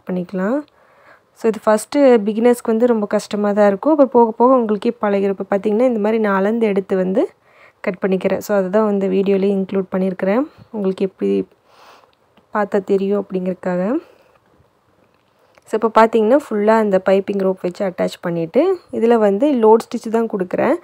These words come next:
ஒரு சைடா கொடுக்காம ஒரே டைம்ல நம்ம லீஃபுக்கெல்லாம் கொடுப்போம் இல்லையா? So, அதே மாதிரி,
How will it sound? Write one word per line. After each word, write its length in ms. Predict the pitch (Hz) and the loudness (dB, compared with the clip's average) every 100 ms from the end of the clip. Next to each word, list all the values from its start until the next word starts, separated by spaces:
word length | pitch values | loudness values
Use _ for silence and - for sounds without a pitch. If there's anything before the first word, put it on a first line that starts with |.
| - - - | -10 -20 -10
ஒரு 220 | - 233 285 | 2 2 4
சைடா 280 | 285 254 247 247 | 4 6 6 4
கொடுக்காம 580 | 214 190 202 190 214 311 | -2 0 0 2 2 2
ஒரே 240 | 233 226 | 4 4
டைம்ல 420 | 262 226 202 202 285 381 - _ | 2 0 -2 0 -2 -4 -16 _
நம்ம 240 | 226 214 208 196 190 | -6 0 2 2 2
லீஃபுக்கெல்லாம் 600 | 196 247 285 254 233 233 | 2 2 0 -2 0 0
கொடுப்போம் 380 | 226 202 - 190 | -2 -4 -2 0
இல்லையா? 160 | 208 | 0
So, 180 | 277 226 | 2 0
அதே 240 | 196 190 | 0 0
மாதிரி, 460 | 214 196 180 240 381 | 0 0 0 0 -2